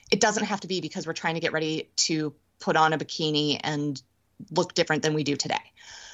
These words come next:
So, once again, I know that this is shocking to hear because, you know, if you're listening to this, you're used to me talking all the time and not holding back a whole lot.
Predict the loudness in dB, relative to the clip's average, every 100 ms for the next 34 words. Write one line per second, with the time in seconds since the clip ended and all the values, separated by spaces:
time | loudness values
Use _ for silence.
0 | -20 -4 0 2 4 4 2 -6 _ _
1 | 0 2 2 2 4 6 6 4 0 -8
2 | -12 -16 -10 0 0 2 -2 -2 -4 -4
3 | -8 -6 -2 0 0 -2 -4 -6 -6 -6
4 | -4 -6 -2 -2 -2 -4 -10 -20 _ -4
5 | 0 0 0 0 2 2 0 2 0 2
6 | 0 -2 0 2 4 4 4 4 4 4
7 | 2 2 2 2 0 -2 -2 2 2 2
8 | 2 2 2 2 2 0 2 4 2 0